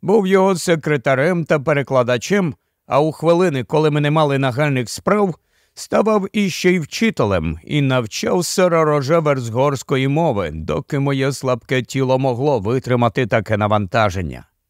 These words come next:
Останнє, що я бачив перед тим, як поринав у сон, було освітлене лампою виснажене обличчя мілорда.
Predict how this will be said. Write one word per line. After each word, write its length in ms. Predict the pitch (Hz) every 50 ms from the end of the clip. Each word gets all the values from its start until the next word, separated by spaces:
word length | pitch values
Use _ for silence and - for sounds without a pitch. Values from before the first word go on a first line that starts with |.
| _ _ _ _ _ _ _ _ _ _ -
Останнє, 840 | - 113 131 127 - - - 123 127 143 143 139 139 135 123 120
що 220 | 107 - - 120 110
я 180 | 110 113 117
бачив 520 | 104 107 131 135 123 - - 113 104 98 82 -
перед 280 | - 143 135 135 123
тим, 240 | _ - 147 131 127
як 140 | 113 104 - _ -
поринав 420 | 117 110 110 120 123 127 123 110
у 100 | 110 107
сон, 420 | - - - 175 180 185 175 156 - _ _ _ _ _ _ _ _ _
було 480 | - 175 175 190 190 180 180 185 170 -
освітлене 840 | - 160 156 135 - - 117 110 151 180 - - 170 170 165 160 160
лампою 640 | 147 135 139 160 175 165 147 - 165 151 151 151 147
виснажене 720 | 127 127 151 165 143 - - 147 143 123 147 143 139 139 - -
обличчя 640 | 135 135 117 110 110 110 120 120 - - - 104
мілорда. 580 | 101 110 113 110 110 104 90 82 82 69 50 -